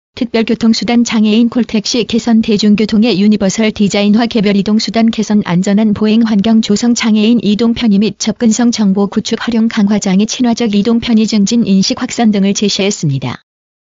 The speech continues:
박 위원장은 특별교통수단과 대중교통의 접근성은 장애인의 입장에서 가장 시급하게 해결되어야 할 문제라고 지적했습니다. 김한길 국민통합위원장은 특위의 제안이 장애인에게 공정한 이동의 기회를 찾아드리는 데에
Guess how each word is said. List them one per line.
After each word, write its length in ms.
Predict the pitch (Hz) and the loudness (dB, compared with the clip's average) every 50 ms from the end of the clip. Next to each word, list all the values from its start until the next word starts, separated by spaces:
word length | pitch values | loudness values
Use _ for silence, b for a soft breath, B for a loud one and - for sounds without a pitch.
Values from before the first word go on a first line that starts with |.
| _ - | _ -6
박 180 | - 220 214 208 | -2 0 2 2
위원장은 560 | 208 202 196 196 196 180 180 196 151 - - - _ _ - | 2 2 0 0 0 0 0 0 0 -2 -6 -8 _ _ -8
특별교통수단과 1080 | - 247 233 - 226 226 - 226 220 - 226 226 - 202 196 214 208 208 202 226 - | -8 -6 -4 -2 -2 -2 -2 -2 0 2 0 0 0 0 0 2 2 2 2 2 0
대중교통의 720 | 214 - 220 208 190 214 214 208 190 214 208 220 202 202 202 | -2 0 0 0 2 2 2 2 2 0 0 0 0 0 0
접근성은 760 | 202 - 214 - - 240 220 - 175 160 202 220 156 - - - _ _ _ | -2 -2 -4 -2 0 -2 0 0 0 -2 0 0 -2 -4 -6 -10 _ _ _
장애인의 500 | - - 220 220 226 226 220 214 233 226 185 | -4 -2 0 0 2 2 2 2 2 0 -2
입장에서 580 | 202 - 233 214 208 208 208 - 233 208 - - | -2 -2 -2 0 0 0 0 0 -2 -2 -2 -2
가장 360 | - - 196 - 226 220 214 | -2 -2 -2 0 2 2 2
시급하게 560 | 220 - 247 226 240 233 - 220 - 233 240 | 2 0 -2 -4 -4 -4 -4 -4 -2 -2 -4
해결되어야 640 | 220 - 208 202 214 202 196 202 202 196 190 190 202 | -2 -2 -2 -2 0 -2 0 0 0 0 0 0 0
할 200 | 208 226 226 208 | 0 0 0 0
문제라고 520 | 185 190 190 185 233 220 214 202 - 220 | 2 0 0 0 0 -2 -2 -2 -2 -2
지적했습니다. 880 | 214 - 214 - 202 190 - 214 185 - - 143 131 123 - 123 - - _ _ _ _ _ _ _ _ _ _ | -4 -4 -4 -4 -4 -4 -4 -4 -6 -4 -4 -6 -6 -6 -6 -10 -12 -14 _ _ _ _ _ _ _ _ _ _
김한길 520 | - - 214 208 202 208 202 226 240 247 240 | -2 0 2 2 2 2 2 0 0 -2 -2
국민통합위원장은 1160 | 226 226 226 226 233 226 - 233 226 208 185 196 190 185 185 185 - 185 175 175 160 - - - _ _ - | 0 0 2 2 2 0 0 0 0 0 0 0 0 2 0 0 0 0 0 0 0 -2 -4 -8 _ _ -12
특위의 480 | - - 202 - 190 202 214 170 - 147 | -8 -6 -2 0 0 0 2 0 -2 -2
제안이 400 | - 208 208 202 208 226 202 - | -2 0 2 4 4 2 2 0
장애인에게 600 | - 208 190 196 202 202 202 208 202 196 247 226 | 0 0 2 2 2 2 2 0 0 0 -2 -2
공정한 520 | - - 220 214 202 220 202 208 247 247 | 0 2 2 2 2 2 2 2 2 2
이동의 460 | 208 - 202 202 202 - 202 202 208 214 | 2 2 0 0 0 2 2 0 0 0
기회를 400 | - 226 208 208 208 220 240 233 | 0 0 0 2 2 0 -2 -2
찾아드리는 600 | - 233 214 - 196 185 - 190 202 190 202 202 | -2 -4 -4 -2 -4 -4 -2 0 0 2 2 2
데에 320 | 196 180 180 180 143 - | 2 0 0 -2 -2 -6